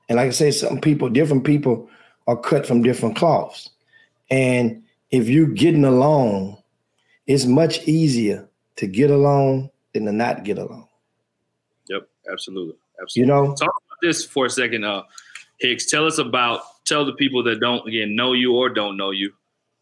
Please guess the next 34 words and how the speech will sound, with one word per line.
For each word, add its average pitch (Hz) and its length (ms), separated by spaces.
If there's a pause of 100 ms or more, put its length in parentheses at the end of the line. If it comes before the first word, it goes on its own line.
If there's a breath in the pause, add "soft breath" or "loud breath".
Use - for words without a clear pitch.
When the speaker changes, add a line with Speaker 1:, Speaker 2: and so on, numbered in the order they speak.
Speaker 2:
uh, 92 260 (180)
all 147 360
the 127 100
different, 127 520 (180)
or 117 100
some 151 320
of 123 60
the 117 80
different, 107 280
'cause 107 140
you 107 60
probably 123 240
don't 113 120
have 107 140
time, 120 340
we 120 100
probably 117 240
don't 113 100
have 110 160
time 113 380 (180)
for 104 160
all 120 240
of 101 60
them, 98 120
but 104 140
just 127 320 (300)
touch 170 320
on 120 280
for 113 160
a 104 40
quick 127 260
second 123 420 (640)
the 113 80
different 131 540